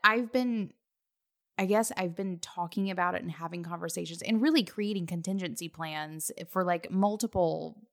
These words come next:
multiple parts of my life for so many more weeks. And now that we're here, I feel a little more prepared. So I'm feeling a little less freaked out. I also don't freak out very easily about <laughs> a lot of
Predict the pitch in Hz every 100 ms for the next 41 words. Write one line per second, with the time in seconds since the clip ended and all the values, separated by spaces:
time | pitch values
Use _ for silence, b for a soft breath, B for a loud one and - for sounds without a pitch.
0 | - 190 233 240 196 165 160 165 156 156
1 | 156 160 - 180 156 - 226 233 226 190
2 | 180 180 175 160 - 208 208 226 226 196
3 | 190 240 190 165 160 160 B B 226 -
4 | 294 226 208 170 156 160 170 160 170 175
5 | 180 165 180 170 160 151 143 139 151 -
6 | 160 151 82 82 - 247 247 254 202 185
7 | - - 185 165 160 156 196 233 254 247
8 | 247 262 269 269 262 262 247 240 - 247
9 | 262 254 254